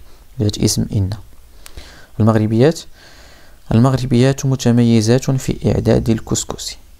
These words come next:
المغربيات متميزات في إعداد الكسكس. هنا وظفنا كلمة مغربية، جاءت مبتدأ مرفوع.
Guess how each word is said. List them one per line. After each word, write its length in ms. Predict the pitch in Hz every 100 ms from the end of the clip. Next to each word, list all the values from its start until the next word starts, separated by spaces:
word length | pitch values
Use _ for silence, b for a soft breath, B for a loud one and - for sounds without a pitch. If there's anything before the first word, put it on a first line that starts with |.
| - - 107
المغربيات 920 | 98 98 92 - - 131 107 110 -
متميزات 800 | 120 - 101 - - 110 101 -
في 360 | 139 - - 101
إعداد 340 | 107 110 123
الكسكس. 560 | 135 - 127 - - 104
هنا 80 |
وظفنا 320 | 120 117 - 120
كلمة 200 | 104 107
مغربية، 300 | 101 101 120
جاءت 300 | 123 113 -
مبتدأ 500 | 110 113 - 101 - - 214 156
مرفوع. 280 | - -